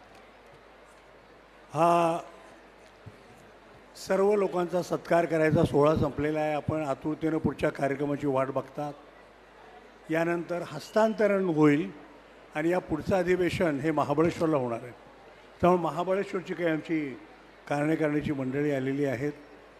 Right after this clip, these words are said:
आणि त्यांना आपण हे नटराजाची मूर्ती आणि घंटा ही आपण सुपूर्द करणार आहोत.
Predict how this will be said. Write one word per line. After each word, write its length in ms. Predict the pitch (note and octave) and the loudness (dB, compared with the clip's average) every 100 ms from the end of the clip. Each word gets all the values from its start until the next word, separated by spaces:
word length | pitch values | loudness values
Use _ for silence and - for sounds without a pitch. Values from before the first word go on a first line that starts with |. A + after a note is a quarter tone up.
| - - - - | -20 -20 -20 -12
आणि 120 | C#3 | -8
त्यांना 280 | C#3 C#3+ D3 | -2 0 0
आपण 240 | C#3 D#3 | 0 -2
हे 300 | D3+ D#3 D3 C3 B2+ - - - - - - - | 0 2 2 0 -8 -16 -20 -20 -20 -20 -16 -2
नटराजाची 840 | D3 C#3+ E3+ E3+ E3+ D#3 D#3+ D#3+ C3+ | 2 4 6 6 6 4 6 6 4
मूर्ती 440 | C3+ C#3 C#3 D#3 | 2 0 2 2
आणि 260 | D3+ C#3 D3 | 4 2 0
घंटा 420 | C3 C3 D3 C#3 | 0 -2 2 2
ही 140 | B2+ | 4
आपण 320 | C#3 A#2+ C3+ C3+ | 2 2 -2 -2
सुपूर्द 420 | C#3+ C3+ D3 C3+ | 0 0 0 0
करणार 380 | B2 A2+ A2+ | -4 -6 -8
आहोत. 120 | F#2+ | -12